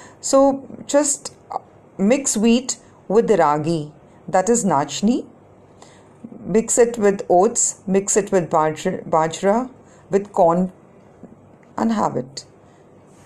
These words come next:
Having only wheat roti will aggravate your diabetes, as it, it is starchy and it takes time to digest. Other thing is, if,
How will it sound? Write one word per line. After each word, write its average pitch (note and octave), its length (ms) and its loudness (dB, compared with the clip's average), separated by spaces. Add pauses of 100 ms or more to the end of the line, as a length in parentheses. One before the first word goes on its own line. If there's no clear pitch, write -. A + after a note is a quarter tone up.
(400)
Having G#3+ 380 2
only A#3+ 400 4
wheat A#3 680 -2 (400)
roti F#3+ 580 2 (1160)
will A3 220 2 (100)
aggravate G#3+ 540 2
your A#3 80 4
diabetes, D3 680 -2
as F3+ 260 2
it, G#3+ 240 -4 (480)
it - 140 0
is G#3+ 320 0 (640)
starchy F#3 500 2
and G3+ 120 2
it G#3 140 -2
takes G#3 260 0
time F#3 300 0
to G4 200 -2 (180)
digest. C#3+ 720 -2 (2250)
Other A3+ 220 4
thing D4+ 260 4
is, D#4 480 0 (140)
if, A#3+ 300 0